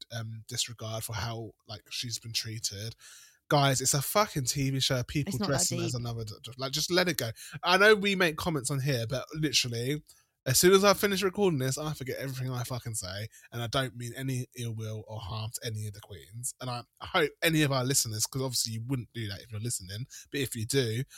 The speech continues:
Speaker 1: fucking stop and get a life. Anyway.
Speaker 2: That's basically it.
Speaker 1: Bas-, <laughs> back to Jujubee. It's a tonk. It's awful. Girl, just go home. Just go. Do
Speaker 2: Just
Speaker 1: a
Speaker 2: go home.
Speaker 1: Bendela and just say, "I choose me."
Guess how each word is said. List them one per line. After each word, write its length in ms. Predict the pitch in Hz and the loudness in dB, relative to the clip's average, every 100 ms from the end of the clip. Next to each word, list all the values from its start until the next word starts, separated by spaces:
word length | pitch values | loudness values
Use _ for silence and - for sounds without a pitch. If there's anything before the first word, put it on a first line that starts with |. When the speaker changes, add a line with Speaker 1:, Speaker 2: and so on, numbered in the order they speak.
| - | -12
Speaker 1:
fucking 460 | - - 123 120 107 | -6 -2 -2 -2 0
stop 300 | - 110 - | 0 -2 -4
and 100 | 107 | -8
get 120 | 85 | -8
a 40 | 87 | -10
life. 560 | - 98 131 - - - _ _ _ _ _ _ | -10 -6 -8 -6 -10 -10 _ _ _ _ _ _
Anyway. 400 | 220 175 120 110 117 - - - - | 2 4 4 -2 -8 -14 -20 -18 -10
Speaker 2:
That's 160 | 180 | -10
basically 360 | - 170 - 175 | -8 -8 -8 -8
it. 220 | 165 180 202 _ _ - | -8 -10 -16 _ _ 4
Speaker 1:
Bas-, 300 | 190 202 - | 6 6 4
<laughs> 300 | 190 175 170 | 6 8 8
back 220 | 214 190 | 8 6
to 240 | 214 - 196 | 6 6 6
Jujubee. 760 | 170 185 143 123 131 139 160 - - - - | 6 6 4 -2 0 0 0 -2 -6 2 12
It's 180 | 196 208 | 12 12
a 200 | 185 160 | 10 10
tonk. 520 | - 185 190 302 - - - - | 4 2 2 0 -4 -12 -10 0
It's 180 | 147 - | 0 2
awful. 560 | 175 185 202 233 240 269 - - - | 2 2 0 -2 -2 -2 -6 -10 4
Girl, 460 | 170 175 202 233 - - _ _ _ | 6 6 6 2 -2 -20 _ _ _
just 340 | - 175 180 - _ | 0 2 2 0 _
go 260 | - 147 143 | 6 8 6
home. 420 | 135 123 104 107 - | 4 -4 -6 -6 4
Just 300 | 202 220 - | 10 10 10
go. 220 | 180 143 120 - 156 - | 6 4 4 -6 -8 4
Do 140 | 208 | 10
Speaker 2:
Just 120 | 226 | 10
Speaker 1:
a 40 | 214 | 10
Speaker 2:
go 60 | |
home. 160 | 175 165 | 8 8
Speaker 1:
Bendela 380 | 147 143 139 143 | 6 6 6 4
and 100 | 156 | 2
just 160 | 160 - | 2 4
say, 220 | 147 143 | 2 2
"I 140 | 143 | 2
choose 220 | 135 143 120 | 4 4 2
me." 220 | 107 | -2